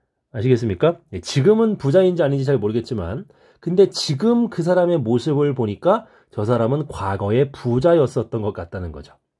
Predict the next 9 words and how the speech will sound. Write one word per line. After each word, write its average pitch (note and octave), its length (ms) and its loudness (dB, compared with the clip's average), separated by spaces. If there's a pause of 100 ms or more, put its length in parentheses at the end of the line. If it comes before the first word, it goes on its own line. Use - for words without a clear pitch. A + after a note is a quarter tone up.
(800)
이해되셨나요? B2+ 680 2
예. E2+ 280 -8 (360)
그래서 D#3+ 580 4
이 C3+ 160 -2
he G#3+ 480 -4
seems G3 420 -2
to F3+ 120 -8
be E3+ 100 2
rich를, A#2+ 800 0